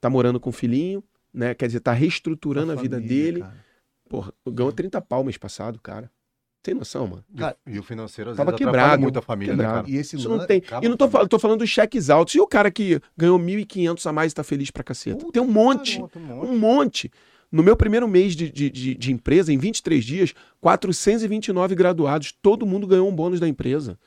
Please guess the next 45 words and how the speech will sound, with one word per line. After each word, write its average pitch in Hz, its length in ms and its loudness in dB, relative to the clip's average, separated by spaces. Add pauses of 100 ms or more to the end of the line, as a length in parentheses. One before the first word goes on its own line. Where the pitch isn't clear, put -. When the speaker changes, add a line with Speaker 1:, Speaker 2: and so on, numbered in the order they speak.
(420)
Speaker 1:
É - 80 -2
loucura, 185 420 0
irmão. 98 260 -4 (220)
Speaker 3:
É 95 100 -16
gente, 110 240 -6
Speaker 1:
Isso - 80 -8
não 98 80 -2
Speaker 3:
hein? 98 60 -2
Speaker 1:
tem 196 120 2
preço, 139 440 -2
mano. 90 320 -10
Speaker 2:
Porque 143 240 -6
Speaker 1:
Não 156 80 -8
Speaker 2:
esse, 151 200 -4
Speaker 1:
tem - 120 -6
Speaker 2:
esse, 143 100 -6
eu - 40 -8
Speaker 1:
preço. 131 100 -14
Speaker 2:
perguntei 156 280 -4
por - 100 -16
causa 131 180 -2
disso, 131 140 -10
porque - 100 -8
assim, 127 320 -6 (760)
a 127 120 -6
parte 160 260 -2
quando 160 140 -8
você 147 260 -8
ensina, 127 500 -6
quando 127 180 -4
você 123 260 -6
às 113 100 -6
vezes 120 180 -12
entra 123 240 -6
no 113 80 -6
motivo, 110 260 -6
não 185 60 -6
expli-, 190 260 -10
não 170 120 -4
ensinam 208 320 -4
você 135 340 -2
às 110 140 -4
vezes 123 240 -6
a, 147 260 -4 (840)
é, - 100 -14